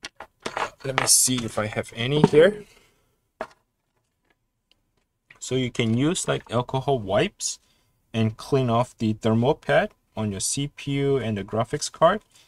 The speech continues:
and you can use the, uh, the thermal compound or thermal paste, apply them onto the new one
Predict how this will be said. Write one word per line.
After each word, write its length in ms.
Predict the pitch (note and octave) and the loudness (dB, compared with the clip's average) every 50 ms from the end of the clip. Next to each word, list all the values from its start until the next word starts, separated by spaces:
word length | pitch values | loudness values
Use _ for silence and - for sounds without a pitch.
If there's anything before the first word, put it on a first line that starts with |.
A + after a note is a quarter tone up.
| _ _ _ - - | _ _ _ -8 -4
and 160 | A#2 A#2 A#2 | -2 -2 -2
you 80 | A#2 | -2
can 260 | A2+ - A#2+ A2 A2 A2 | -4 -4 -2 0 0 2
use 320 | A2 A2+ A#2+ B2 - - _ | 2 2 0 -2 -4 -6 _
the, 300 | - A#2 A#2 A2+ G#2+ G#2 | -4 -2 0 2 2 2
uh, 140 | G2+ G2 - - _ _ _ _ _ _ _ _ _ _ _ _ - | 0 0 -4 -4 _ _ _ _ _ _ _ _ _ _ _ _ -4
the 140 | A#2 A2 | -4 -4
thermal 420 | A2 - A#2+ A#2 A#2+ A#2+ A#2 A#2 A#2+ | -2 0 0 0 2 2 0 0 -2
compound 680 | - - - C3 A#2+ A#2 - - C3+ C#3+ D#3+ G#3 G#3+ - - | -2 -4 -4 -4 -4 -4 -2 0 2 4 2 2 0 -4 -8
or 180 | - A2 G#2+ - - | -8 -8 -8 -6 -4
thermal 300 | - A2 A2 A2+ G#2+ G#2+ | -4 -2 0 0 -2 -2
paste, 580 | A2+ - - - F3 G3 G3+ G3+ - - - - _ _ _ _ _ _ _ _ - | -6 -6 -4 -4 -2 -2 -2 -4 -6 -6 -8 -10 _ _ _ _ _ _ _ _ -4
apply 480 | - B2 - - - - C3+ C3 B2+ C3 | -4 -4 -4 -4 0 2 4 4 4 2
them 240 | A#2+ A#2+ A#2+ - - | 0 -2 -2 -2 -2
onto 460 | - A2+ A#2 A#2 A#2 - - - A#2 | -2 -2 0 -2 -2 -4 -4 -4 -2
the 120 | G#2+ G#2 G#2 | -2 -2 0
new 280 | G2+ G#2 B2 C#3+ D3+ | 0 0 -2 -2 -2
one 380 | D#3 D#3+ D#3+ E3 E3 E3 E3 | 0 2 2 4 4 2 0